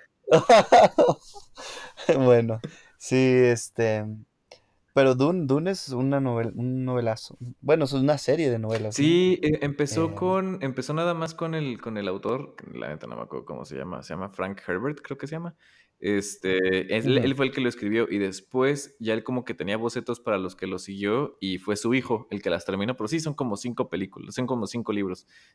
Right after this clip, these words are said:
Speaker 2: todos son como de seiscientas páginas, son chonchos, chonchos, chonchos, chonchos. Pero está chido porque
Speaker 1: Sí, pero
Speaker 2: es como aproxima-, haz de cuenta que es Game of Thrones en el espacio.
Speaker 1: Ah, ándale, sí, sí, sí,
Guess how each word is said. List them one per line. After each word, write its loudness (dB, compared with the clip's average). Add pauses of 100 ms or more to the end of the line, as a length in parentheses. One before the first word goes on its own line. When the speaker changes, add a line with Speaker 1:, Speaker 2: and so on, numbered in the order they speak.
Speaker 2:
todos 0
son -2
como -2
de -2
seiscientas -4
páginas, -12
son -10
chonchos, -12
chonchos, -16
chonchos, -20
chonchos. -20 (400)
Pero 2
está -2
chido 4
porque 0
Speaker 1:
Sí, 0
pero -2 (180)
Speaker 2:
es -4
como -2
aproxima-, -4
haz 0
de -2
cuenta -6
que -4
es -4
Game 0
of -4
Thrones -4
en -4
el -4
espacio. -8 (1700)
Speaker 1:
Ah, 6
ándale, 2
sí, -4
sí, -6
sí, -10